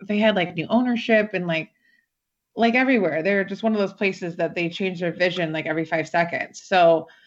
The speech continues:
there's you know, they're like, "Oh yeah, let's commit to long form. We have B R Mag." And then, like, I don't know how long B R Mag was around, maybe, like, three or four years at the most. I'm not sure how long it was around, but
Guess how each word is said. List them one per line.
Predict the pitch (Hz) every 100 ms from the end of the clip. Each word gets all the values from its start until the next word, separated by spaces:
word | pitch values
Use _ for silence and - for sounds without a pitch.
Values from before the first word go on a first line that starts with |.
| _ _
there's | 190 180 175 - _ _ 196
you |
know, | 180 151
they're | 175 175
like, | 170
"Oh | 220
yeah, | 220 208
let's | 196 190
commit | 220 220
to | 214
long | 202 208 220
form. | 208 180
We |
have | 180 175
B | 202
R | 185
Mag." | 185 190 190 151 156 170
And | 170
then, | 170
like, | 170 165 _ -
I |
don't | 202 208
know | 175
how | 165
long | 170 208
B | 170
R | 160
Mag | 160 160 165
was | 160
around, | 160 170 196 170
maybe, | 175 160 165
like, | 156 -
three | 170 160 165 180
or | 185
four | _ 175 175
years | 170 165 202 254 - - - -
at | 170
the | 175
most. | 175 175 254
I'm | 226
not | 185 165
sure | 180
how | 165
long | 156
it | 156
was | 160
around, | 156 156 156
but | -